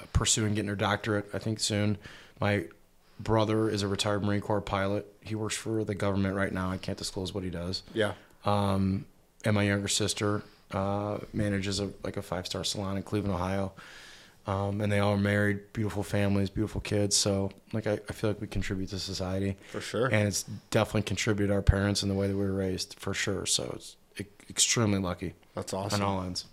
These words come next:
Speaker 2: That's awesome.
Speaker 1: Yeah.
Speaker 2: And so once you started working, what are, like, some of the first work experiences that you had growing
Speaker 1: Yeah.
Speaker 2: up working?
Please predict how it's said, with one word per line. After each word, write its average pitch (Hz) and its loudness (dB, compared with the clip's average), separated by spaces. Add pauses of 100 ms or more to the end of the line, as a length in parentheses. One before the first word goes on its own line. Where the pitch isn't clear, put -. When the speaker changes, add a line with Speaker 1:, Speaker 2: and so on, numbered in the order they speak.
(160)
Speaker 2:
That's 101 -2
awesome. 98 -2
Speaker 1:
Yeah. 101 0 (460)
Speaker 2:
And 113 6
so 123 10
once 147 12
you 147 12
started 131 12
working, 127 8
what 123 10
are, 123 12
like, 117 6
some 127 8
of 117 6
the 107 6
first 135 6
work 117 8
experiences 110 6
that 92 2
you 92 -4
had 90 2 (200)
growing 113 6
Speaker 1:
Yeah. 98 2
Speaker 2:
up 92 0
working? 92 -2